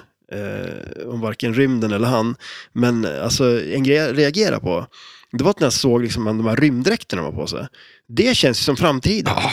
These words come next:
Speaker 2: men
Speaker 1: Alltså,
Speaker 2: visst var de
Speaker 1: det är ju
Speaker 2: coola nu?
Speaker 1: Ja, men alltså, jag kommer ju, jag trodde ju det var fortfarande de här stora grejerna.
Speaker 2: Ja, jag tittar ju också på en serie som heter For All Mankind, tror jag,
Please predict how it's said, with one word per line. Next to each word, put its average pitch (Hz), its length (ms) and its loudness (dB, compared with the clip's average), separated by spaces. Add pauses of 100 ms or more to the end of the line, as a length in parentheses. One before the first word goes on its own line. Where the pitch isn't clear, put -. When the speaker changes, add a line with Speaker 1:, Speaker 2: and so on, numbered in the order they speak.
(160)
Speaker 2:
men 107 100 0
Speaker 1:
Alltså, 170 180 6
Speaker 2:
visst 156 40 2
var 127 80 2
de 120 80 4
Speaker 1:
det 247 60 4
är 233 40 6
ju 202 60 6
Speaker 2:
coola 185 180 0
nu? 170 360 0
Speaker 1:
Ja, 208 80 4
men 214 120 2
alltså, 180 240 2
jag 143 300 2 (120)
kommer 220 180 2
ju, 156 160 2
jag 135 100 2
trodde 214 220 0
ju 165 60 8
det 131 60 2
var 127 100 4
fortfarande 165 400 0
de 139 60 2
här 113 80 4
stora 127 600 0
grejerna. 80 480 -6 (280)
Speaker 2:
Ja, 123 400 0 (120)
jag 156 260 2
tittar 180 220 0
ju 170 60 4
också 180 240 0
på 160 120 0
en 147 160 2
serie 135 340 0
som 131 140 0
heter 120 480 0 (560)
For 120 220 2 (260)
All 127 320 2
Mankind, 120 1000 -2
tror 92 160 -4
jag, 76 160 -4